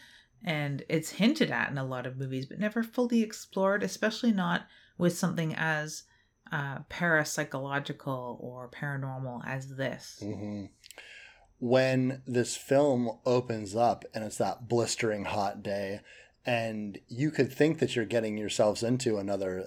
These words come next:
Speaker 2: Texas Chainsaw Massacre, uh, type scenario, and you have this opening sequence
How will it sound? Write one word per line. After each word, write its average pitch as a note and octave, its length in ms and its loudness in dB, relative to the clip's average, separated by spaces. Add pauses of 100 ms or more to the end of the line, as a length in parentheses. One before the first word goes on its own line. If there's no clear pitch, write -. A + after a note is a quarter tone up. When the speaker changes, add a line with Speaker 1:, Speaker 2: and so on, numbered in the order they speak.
Speaker 2:
Texas A2+ 380 0
Chainsaw G#2 540 0
Massacre, G#2 680 -2 (580)
uh, G#2+ 360 -2
type G#2+ 420 0 (140)
scenario, G#2+ 1080 0 (760)
and A2 160 -2
you A2 100 -4
have A#2 320 6
this G#2+ 200 -2 (140)
opening B2+ 480 2
sequence - 840 -6